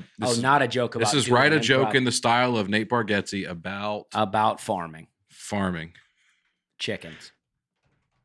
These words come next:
Speaker 1: Farming chickens.
Speaker 2: Yeah.
Speaker 1: All right, I'm not saying this is gonna be great material, but it is, you know. <sighs>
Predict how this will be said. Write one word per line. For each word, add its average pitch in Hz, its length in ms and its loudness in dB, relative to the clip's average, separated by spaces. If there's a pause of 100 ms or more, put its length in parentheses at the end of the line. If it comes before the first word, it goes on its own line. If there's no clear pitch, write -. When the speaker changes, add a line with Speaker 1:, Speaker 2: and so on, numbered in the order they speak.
Speaker 1:
Farming 101 380 2
chickens. - 600 -2
Speaker 2:
Yeah. 87 180 -16 (1040)
Speaker 1:
All 90 60 -4
right, 82 80 0
I'm 92 60 2
not 123 160 2
saying 120 200 6
this 101 100 2
is - 40 -4
gonna 107 160 2
be 90 140 0
great 92 260 0
material, 82 460 -6
but 82 160 -12
it 87 100 -10
is, 85 140 -14 (320)
you 110 100 -8
know. 120 80 -6 (220)
<sighs> - 60 -20